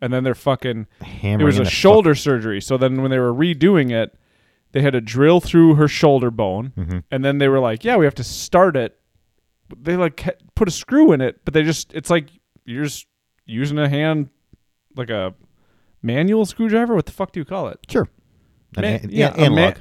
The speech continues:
Speaker 1: a ma-, <laughs> a manual screwdriver. They get it started, and then they, like, he goes, "And then you can use it like a joystick,"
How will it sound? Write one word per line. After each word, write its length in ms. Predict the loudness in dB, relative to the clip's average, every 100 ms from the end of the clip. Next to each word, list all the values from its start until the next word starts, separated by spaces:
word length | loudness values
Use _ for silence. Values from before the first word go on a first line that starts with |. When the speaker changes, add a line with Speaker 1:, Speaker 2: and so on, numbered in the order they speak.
| -6
Speaker 1:
a 80 | -2
ma-, 520 | 2 2 4 4 4
<laughs> 20 |
a 60 | 2
manual 500 | 2 2 2 2 0
screwdriver. 640 | -2 0 2 4 4 0 -4 -14 _ _ _ -4
They 120 | 0
get 160 | 2 0
it 40 |
started, 420 | 4 4 4 2
and 180 | 0 0
then 120 | 2
they, 120 | 4
like, 300 | 2 2 0
he 180 | -6 -2
goes, 220 | 2 2
"And 100 | 2
then 80 | 0
you 100 | 2
can 120 | 2
use 160 | 2 2
it 60 | 0
like 120 | -2
a 60 | -4
joystick," 800 | 2 4 4 2 -6 -8 -8